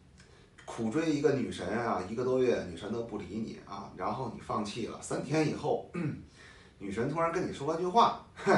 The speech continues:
<laughs> 这个时候有些舔狗就说了：“哎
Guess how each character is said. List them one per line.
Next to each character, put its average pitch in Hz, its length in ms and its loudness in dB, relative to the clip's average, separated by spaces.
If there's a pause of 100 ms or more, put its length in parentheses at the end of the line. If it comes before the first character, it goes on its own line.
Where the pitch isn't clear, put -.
(100)
<laughs> - 460 -16
这 147 140 6
个 117 100 4
时 107 60 0
候 107 200 4
有 95 140 2
些 131 120 -2
舔 110 260 -2
狗 98 180 -2
就 92 80 -2
说 104 240 -2
了 101 120 0 (100)
：“哎 226 60 4